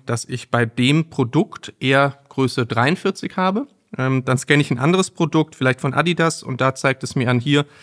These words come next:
da wäre Größe vierundvierzig, ähm, besser. Und ich glaube, auch online gibt es ja schon solche Größenberatungen, aber der Vorteil bei uns ist natürlich, dass wir wirklich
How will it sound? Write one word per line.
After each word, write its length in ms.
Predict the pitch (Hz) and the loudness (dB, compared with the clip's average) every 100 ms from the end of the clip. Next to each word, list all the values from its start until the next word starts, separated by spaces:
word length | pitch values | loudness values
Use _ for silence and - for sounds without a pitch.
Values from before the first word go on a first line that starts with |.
| - - - - - | -20 -20 -20 -14 0
da 260 | 120 123 | 2 4
wäre 400 | 120 120 120 117 | 4 4 4 2
Größe 320 | 117 120 113 | 0 -2 -2
vierundvierzig, 760 | 127 - 180 135 104 - - - - | -2 2 2 2 -2 -6 -12 -14 -18
ähm, 280 | - 107 107 | -14 -10 -10
besser. 340 | 110 110 117 120 - _ _ _ _ - | -10 -12 -12 -14 -16 _ _ _ _ -14
Und 160 | - 127 | -6 -4
ich 100 | 123 | -4
glaube, 380 | 127 127 135 139 - - - - - | 0 2 4 2 -4 -20 -20 -14 0
auch 160 | 143 | 2
online 340 | 123 156 175 147 | 4 4 4 4
gibt 180 | 165 - | 0 -2
es 100 | - | 0
ja 140 | 160 | 0
schon 340 | - 147 143 | 2 2 2
solche 240 | - 131 123 | 0 -2 -4
Größenberatungen, 960 | 127 147 190 160 143 147 - 175 170 | 0 0 2 0 2 2 0 -2 -2
aber 220 | 151 123 127 | 0 0 0
der 100 | 120 | 0
Vorteil 500 | - 139 - 156 135 | 0 0 2 2 2
bei 120 | 123 | 0
uns 240 | 135 156 | 0 -2
ist 120 | - | -2
natürlich, 380 | 160 135 143 135 | -2 0 0 -2
dass 220 | - 131 | -2 -4
wir 80 | 127 | -2
wirklich 440 | 127 - 131 - | -2 0 -4 -4